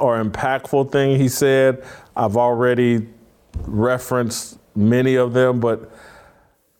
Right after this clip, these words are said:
I thought, <clears throat> and it really wasn't a joke, but it, it was really just, like, a, a really powerful point, was, was basically when he said, "Oh, I'm gonna tell you exactly who I am.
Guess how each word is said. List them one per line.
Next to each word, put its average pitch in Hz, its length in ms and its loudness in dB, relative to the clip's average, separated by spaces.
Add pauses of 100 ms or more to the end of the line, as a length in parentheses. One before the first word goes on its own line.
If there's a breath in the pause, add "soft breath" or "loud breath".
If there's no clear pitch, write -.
(120)
I 208 240 0
thought, 160 760 0
<clears throat> - 60 -6
and 156 340 -4
it 143 180 2
really 190 320 4
wasn't 139 400 0
a 107 40 2
joke, 113 560 0
but 110 140 2
it, 123 200 4
it 123 40 4
was 117 180 2
really 143 260 2
just, 120 240 0
like, 117 180 -2
a, 101 40 -4
a 110 280 -2
really 123 320 2
powerful 120 580 0
point, 110 480 -2 (1200 loud breath)
was, 120 460 0
was 120 400 0
basically 127 1120 0 (600 soft breath)
when 127 160 -2
he 139 80 0
said, 131 340 0
"Oh, 139 120 2
I'm 160 100 0
gonna 151 140 -2
tell 151 140 0
you 131 160 2
exactly 117 460 0
who 110 180 4
I 123 220 0
am. 101 280 -2